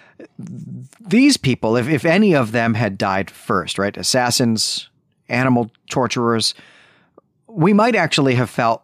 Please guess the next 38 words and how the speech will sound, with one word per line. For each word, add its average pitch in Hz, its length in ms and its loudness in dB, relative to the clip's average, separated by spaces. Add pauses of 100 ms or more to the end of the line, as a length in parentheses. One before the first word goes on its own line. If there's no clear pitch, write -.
like 110 500 -4 (220)
this 123 240 -2
is 120 100 2
all 120 160 2
kind 117 260 -2
of 90 60 -4
a 98 80 -2
wash. 107 440 0
This 127 180 0
is 110 140 0
just - 280 -2 (160)
bad 127 540 -4
people 139 440 0 (560)
treating 139 420 0
other 123 260 0
bad 139 300 -2
people 151 280 0
badly. 139 680 -2 (220)
And 131 400 0 (540)
it 143 240 0 (440)
would 160 180 2
have 131 140 0
then, 131 180 2
I 123 60 2
think, 123 240 -2
perhaps 120 280 -2 (920)
felt 151 280 0
a 135 40 4
little 156 220 4
bit 117 220 -2
just - 200 -2
kind 117 180 -4
of 92 80 -8
like 104 160 -2
some - 180 -6
torture 120 400 -2
porn, 92 480 -6 (120)
really. 107 440 -2